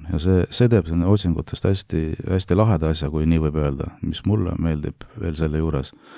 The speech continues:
on see, et see on iga kord on erinev. Meil, meil võib olla väga suur teadmiste pagas ja kogemuste pagas. Ja ma olen iga kord nagu algaja. Ja ma ei tohi seda ära unustada, ei tohi minna nii-öelda ennast täis või, või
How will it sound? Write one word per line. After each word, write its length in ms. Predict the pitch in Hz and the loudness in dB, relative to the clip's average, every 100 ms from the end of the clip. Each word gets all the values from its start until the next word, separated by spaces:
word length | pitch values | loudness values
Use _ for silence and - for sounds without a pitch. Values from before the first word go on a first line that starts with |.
| - - - - | -20 -18 -18 -8
on 80 | - | -4
see, 160 | 85 95 | 0 0
et 100 | - | 0
see 100 | 76 | -2
on 80 | - | 2
iga 200 | 104 85 | 2 2
kord 240 | 80 76 71 | 2 0 0
on 80 | |
erinev. 320 | 76 71 65 65 - | 0 -2 -6 -10 -8
Meil, 240 | - 90 87 | -2 0 2
meil 220 | 92 90 85 | 2 2 2
võib 160 | 80 | 2
olla 240 | 85 80 78 - _ _ _ _ _ - | 0 0 -2 -6 _ _ _ _ _ -6
väga 280 | 92 107 85 | 0 2 2
suur 220 | - 78 76 | -2 -6 0
teadmiste 440 | 82 76 69 - 73 | 0 0 -2 -6 -4
pagas 360 | 73 64 - | -4 -4 -8
ja 80 | - | -6
kogemuste 500 | 80 76 67 64 - | -2 0 -2 -4 -6
pagas. 440 | 69 67 64 - - _ - - - _ | -6 -6 -8 -12 -18 _ -20 -20 -20 _
Ja 100 | 92 | 0
ma 80 | 92 | 2
olen 160 | 90 104 | 4 4
iga 140 | 95 | 4
kord 240 | 85 80 65 | 2 0 -2
nagu 160 | 67 | -4
algaja. 400 | 67 58 - - - _ _ _ _ _ _ - | -4 -6 -10 -18 -20 _ _ _ _ _ _ -10
Ja 160 | 85 80 - _ _ - | -6 -6 -10 _ _ -4
ma 140 | 92 | 2
ei 80 | 95 | 4
tohi 160 | 104 95 | 6 4
seda 160 | 87 | 4
ära 80 | 85 | 2
unustada, 420 | 69 69 - - | 0 -6 -10 -6
ei 80 | - | -2
tohi 200 | 80 95 | 2 2
minna 340 | 90 90 82 78 | 4 2 2 0
nii-öelda 600 | 85 82 78 78 76 76 69 - - - - - - - 82 | -2 -2 -2 -2 -2 -4 -4 -12 -20 -20 -20 -20 -16 -4 0
ennast 320 | 82 76 - | 0 0 2
täis 320 | 90 85 73 | 2 2 0
või, 180 | 73 73 - - - - - 71 78 | -4 -4 -2 -4 -4 -4 -4 -6 -6
või 160 | 76 | -4